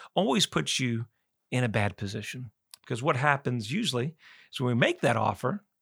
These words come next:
and if it's not backed by facts and figures and numbers, and unfortunately, we're starting off behind the eight ball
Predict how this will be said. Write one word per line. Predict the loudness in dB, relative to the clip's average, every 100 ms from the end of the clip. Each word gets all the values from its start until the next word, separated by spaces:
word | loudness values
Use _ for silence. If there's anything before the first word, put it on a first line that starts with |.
| _ _ _ _ _ _ -2
and | 4 6 6
if | 4
it's | 2 4
not | 4 4
backed | 4 4 4
by | 2
facts | 4 6 4 4
and | -2
figures | 0 0 2 0
and | 2
numbers, | 4 2 4 2 0 -2 -8 _ _ _ _ _ -10
and | -6 -2 -2 -2 -2
unfortunately, | -2 -4 -2 -2 -2 -2 0 2 0 -2 -4
we're | -4
starting | -2 2 4 4 4
off | 2 0 -2
behind | -2 2 4 4 2 0 -4 _
the | -2 2
eight | 2 2
ball | 4 4 2